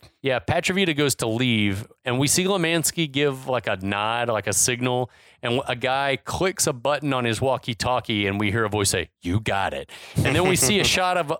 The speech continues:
Speaker 1: some bus windows dropping and machine gun nozzles poking out.
Speaker 2: Yeah.
Speaker 1: And as Patravita's limo rolls up, Roca immediately senses something's amiss,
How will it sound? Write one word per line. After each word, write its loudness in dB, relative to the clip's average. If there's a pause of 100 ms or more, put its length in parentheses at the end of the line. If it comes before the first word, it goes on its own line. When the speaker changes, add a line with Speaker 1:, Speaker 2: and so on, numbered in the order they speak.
(120)
Speaker 1:
some 0
bus 0
windows 2
dropping 0
and 0
machine 2
gun 0
nozzles 0
poking -4
out. -2 (200)
Speaker 2:
Yeah. 0
Speaker 1:
And -2
as 0
Patravita's 2
limo 0
rolls 0
up, 0 (520)
Roca 2
immediately 2
senses 2
something's 0
amiss, 2